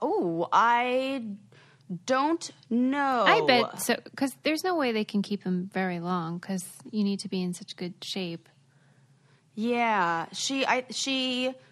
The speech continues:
Speaker 1: so, uh, she, uh, she did that afterwards. Yeah, so now
Speaker 2: Uh,
Speaker 1: she's, like,
Speaker 2: yeah,
Speaker 1: doing
Speaker 2: so
Speaker 1: that.
Speaker 2: I bet
Speaker 1: Yeah.
Speaker 2: you it's that thing we experience where after
Speaker 1: Yeah.
Speaker 2: going on the shows,
Speaker 1: Oh,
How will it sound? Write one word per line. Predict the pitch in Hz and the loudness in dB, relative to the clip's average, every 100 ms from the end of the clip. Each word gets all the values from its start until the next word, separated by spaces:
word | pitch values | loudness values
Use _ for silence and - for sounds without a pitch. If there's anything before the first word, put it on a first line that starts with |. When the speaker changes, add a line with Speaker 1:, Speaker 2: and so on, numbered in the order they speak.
| _ | _
Speaker 1:
so, | - - 240 | -16 -8 -4
uh, | 233 220 220 240 240 247 262 262 269 269 277 277 285 277 - | -4 -4 -6 -6 -4 -4 -2 -4 -4 -4 -4 -2 -4 -6 -8
she, | - - - | -4 -4 -2
uh, | |
she | 220 - 311 | -2 -2 -2
did | 339 | 0
that | 294 262 - | 2 2 4
afterwards. | 185 214 - 156 143 - - - - - _ - | 4 4 0 -4 -4 -6 -6 -8 -10 -12 _ 0
Yeah, | 196 135 - | 2 2 -2
so | - - 180 | -8 -2 0
now | 185 190 | 2 2
Speaker 2:
Uh, | |
Speaker 1:
she's, | 202 294 349 | 4 4 6
like, | 320 | 6
Speaker 2:
yeah, | 254 208 | 6 4
Speaker 1:
doing | |
Speaker 2:
so | - 269 | 4 2
Speaker 1:
that. | 247 | 4
Speaker 2:
I | 240 262 | 4 4
bet | 269 285 | 2 2
Speaker 1:
Yeah. | - 277 247 | 2 4 4
Speaker 2:
you | - | 2
it's | 233 247 - | 0 0 2
that | 240 - | 0 2
thing | 247 233 233 | 0 2 2
we | 254 311 | 2 0
experience | 320 - 226 208 208 208 214 | -2 -2 0 2 2 0 -2
where | 214 196 196 | 0 2 2
after | 202 208 180 | 2 2 0
Speaker 1:
Yeah. | 220 | 2
Speaker 2:
going | 214 214 214 | 2 0 0
on | 220 208 | -2 0
the | 208 202 - | 0 -2 -8
shows, | - - 262 247 214 185 196 - - - - | -8 -2 2 2 2 0 -4 -8 -12 -6 4
Speaker 1:
Oh, | 214 220 226 | 8 10 10